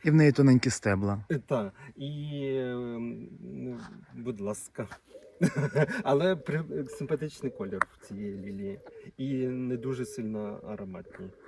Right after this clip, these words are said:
Speaker 2: І, ем, зараз ми біля куща такого великого.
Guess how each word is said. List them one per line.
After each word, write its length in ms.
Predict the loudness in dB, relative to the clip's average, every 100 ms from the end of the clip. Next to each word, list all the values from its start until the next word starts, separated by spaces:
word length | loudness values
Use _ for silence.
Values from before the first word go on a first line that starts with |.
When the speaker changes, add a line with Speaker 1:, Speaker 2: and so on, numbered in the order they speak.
| -20 _ _ -20 -20 -20 _ _
Speaker 2:
І, 440 | -10 -8 -6 -6 -6 -8 -10
ем, 840 | -12 -10 -10 -10 -10 -10 -10 -12 -16 -18 -16
зараз 440 | -8 -6 -4 -8 -6
ми 160 | -6
біля 480 | -6 -8 -6 -6 -8 -12 -20 -10
куща 380 | -8 -8 -6 -8
такого 440 | -8 -8 -6 -6 -6
великого. 760 | -4 -6 -6 -8 -6 -6 -6